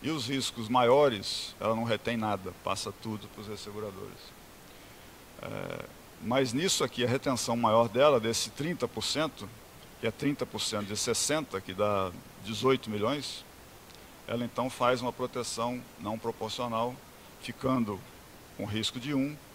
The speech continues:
e transferindo pros resseguradores uma proteção pra ela de dezessete milhões em excesso de um.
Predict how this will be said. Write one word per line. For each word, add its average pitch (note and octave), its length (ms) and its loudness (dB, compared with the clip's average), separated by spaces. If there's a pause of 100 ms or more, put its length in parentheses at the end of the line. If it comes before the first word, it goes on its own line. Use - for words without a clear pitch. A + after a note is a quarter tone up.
e A2 60 -8
transferindo A#2 720 -4
pros G#2+ 180 -8
resseguradores A2+ 920 -2
uma G#2+ 140 -6
proteção G#2 640 -4 (840)
pra A2 180 6
ela G#2+ 340 8
de G#2 140 -2
dezessete G#2+ 680 4
milhões G2+ 440 2
em G2 40 0
excesso G2+ 400 4
de G2 80 0
um. G2 160 0